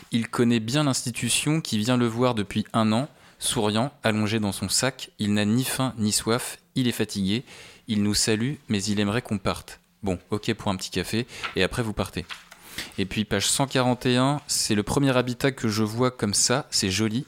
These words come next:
brillant. C'est bien isolé ? Oui, il en est content. C'est thermoréflecteur à bulles d'air, il a mis trois couches, ça fait deux hivers qu'il a isolé comme ça, ça marche bien, il conseille. Alors on retrouve dans les deux pages, euh,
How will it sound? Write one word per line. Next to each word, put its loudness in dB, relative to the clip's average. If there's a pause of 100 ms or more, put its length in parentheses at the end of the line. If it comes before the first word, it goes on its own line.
brillant. 0 (300)
C'est -2
bien 2
isolé ? 2 (200)
Oui, 0
il 0
en 2
est 2
content. -4 (380)
C'est -4
thermoréflecteur 2
à 2
bulles 0
d'air, 0
il 2
a 4
mis 2
trois 0
couches, -2 (260)
ça 0
fait 0
deux 0
hivers 0
qu'il -4
a 4
isolé 2
comme -2
ça, -2
ça -2
marche -2
bien, -2 (240)
il -2
conseille. -2 (1500)
Alors 2
on 4
retrouve 0
dans 4
les 4
deux 2
pages, 2
euh, 2